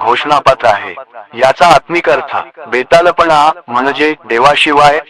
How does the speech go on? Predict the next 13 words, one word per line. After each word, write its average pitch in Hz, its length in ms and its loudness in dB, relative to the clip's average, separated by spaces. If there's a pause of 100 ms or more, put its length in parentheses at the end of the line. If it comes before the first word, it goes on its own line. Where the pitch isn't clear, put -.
आत्म्याशिवाय, 147 800 0 (160)
नियंत्रणाशिवाय 143 960 0
जगणं. 107 320 -6 (420)
आपल्या 156 360 2
सर्वांच्या 165 600 2
जीवनात 143 520 0
असा 151 260 2
काळ 147 240 4
येतो, 147 300 -2
जिथे 139 300 -4
आपण 151 340 0
जगाच्या 127 420 0
नशेत, 143 360 -2